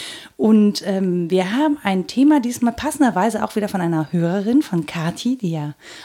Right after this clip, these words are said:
auch sehr treu immer zurückschreibt, wenn, wenn es Feedback gibt und Ähnliches.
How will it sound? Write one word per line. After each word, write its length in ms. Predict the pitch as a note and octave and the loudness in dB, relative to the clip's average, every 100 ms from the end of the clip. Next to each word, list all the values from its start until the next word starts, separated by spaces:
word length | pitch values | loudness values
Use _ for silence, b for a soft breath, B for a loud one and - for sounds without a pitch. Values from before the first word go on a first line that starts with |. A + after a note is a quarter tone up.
| - | -8
auch 140 | E3 | -6
sehr 240 | - G#3+ A3 | 2 2 2
treu 260 | - F#3 G3 | 4 4 6
immer 180 | F3+ | 2
zurückschreibt, 800 | E3 F3+ D#3 - - D3 G3 - | 0 -2 -2 -2 -4 0 0 0
wenn, 340 | G#3+ F#3+ F3+ G3+ | 0 0 0 -2
wenn 100 | E3 | -4
es 120 | D3 | -4
Feedback 460 | - G3+ - D#3 - | -8 -8 -4 -4 -4
gibt 180 | - | -6
und 160 | F#3 F3+ | -4 -4
Ähnliches. 500 | F3 F3 D#3+ A3+ - | -2 -4 0 -2 -2